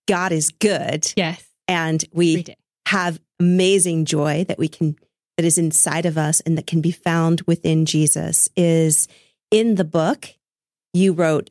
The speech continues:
Speaker 1: about just those cultivators, the cultivators
Speaker 2: Yes.
Speaker 1: of joy, joy cultivators.
Speaker 2: Mm-hmm.
Speaker 1: Can we talk a little bit about joy cultivators?
Speaker 2: Yeah, absolutely.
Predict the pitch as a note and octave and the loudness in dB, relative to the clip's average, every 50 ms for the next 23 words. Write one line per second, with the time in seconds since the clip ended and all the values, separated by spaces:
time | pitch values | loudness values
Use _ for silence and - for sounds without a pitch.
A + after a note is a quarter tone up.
0 | _ - D#3+ D#3 - E3+ D#3 D#3+ D#3+ D3+ - - - - - _ _ _ _ _ | _ -6 -6 -4 -2 -2 -2 -2 -2 -2 -4 -4 -6 -8 -10 _ _ _ _ _
1 | _ _ _ _ _ - F#3 E3 D#3+ - - F3 D#3+ D3+ D3 - - - - - | _ _ _ _ _ 0 0 2 0 0 -2 -2 -2 0 -2 -2 -4 -8 -12 -6
2 | - A3+ A3+ G#3 - - D#3+ D3+ D#3 D3+ - - - - - - - - - - | -2 0 0 0 0 -2 -2 -2 -2 -4 -4 -4 -4 -6 -4 -6 -6 -8 -8 -4
3 | - G3+ G#3+ G#3 - G#3 F#3 F#3 F3 F3+ F3 E3 - - D#3 D3 D3 - - D#3 | -4 -2 -2 -2 -2 -2 0 0 0 0 0 0 -2 -4 -6 -6 -6 -4 -2 -2
4 | D#3 D3+ D3+ D#3+ D#3+ C#3+ - F3+ F3 E3 D#3+ - - D3+ - - - - F3 - | -2 -2 -2 -4 -4 -2 0 0 0 0 -2 -4 -8 -8 -8 -8 -8 -8 -8 -8
5 | - - F3+ - - - D3+ F#3 G3+ F#3 G#3+ A3+ - _ _ _ - - F#3+ F3+ | -8 -6 -2 0 0 0 2 0 0 0 0 -2 -4 _ _ _ -4 0 0 2
6 | F3 E3+ F#3 F#3+ G#3+ - - - F#3 - - E3+ D#3 F3 F3+ E3+ E3 E3+ E3 E3 | 2 2 2 0 0 -2 -4 -6 -6 -6 -6 -4 -2 -2 -2 0 0 0 -2 -2
7 | D#3 D#3+ D#3 D#3 D#3+ D#3+ - _ _ - D3 - E3+ D3+ D#3 - - D3 - - | -2 -2 -2 -2 -2 -4 -6 _ _ -16 -6 -2 -2 -2 -2 -4 -6 -8 -10 -8
8 | - - - - G#3 A3 B3 B3+ G#3+ - F3 A3 - - - A3+ G#3 A3 D3+ F3 | -12 -12 -6 -4 -2 0 2 2 2 0 -2 -4 -4 -4 -2 0 0 0 0 0
9 | F3 C3 - | -2 -2 -4